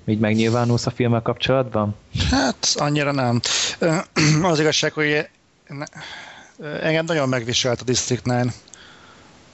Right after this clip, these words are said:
Speaker 2: Ö, úgyhogy, ö, nehéz lenne azt mondani, hogy szerettem, vagy ilyesmi, mert, ö, szerint-, szerintem egyébként egy elég felkavaró film.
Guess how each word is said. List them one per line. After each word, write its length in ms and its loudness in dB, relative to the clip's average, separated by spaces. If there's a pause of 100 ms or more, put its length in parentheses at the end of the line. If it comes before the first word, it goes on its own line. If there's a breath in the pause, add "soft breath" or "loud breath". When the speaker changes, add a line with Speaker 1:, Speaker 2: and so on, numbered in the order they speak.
(140)
Speaker 2:
Ö, 360 0
úgyhogy, 440 0
ö, 240 2 (580)
nehéz 300 0
lenne 160 2
azt 160 -2
mondani, 260 0
hogy 280 -2
szerettem, 840 0
vagy 180 0
ilyesmi, 380 0
mert, 340 0
ö, 380 2 (1080)
szerint-, 640 0
szerintem 300 0
egyébként 260 0
egy 60 4
elég 160 2
felkavaró 680 0
film. 460 0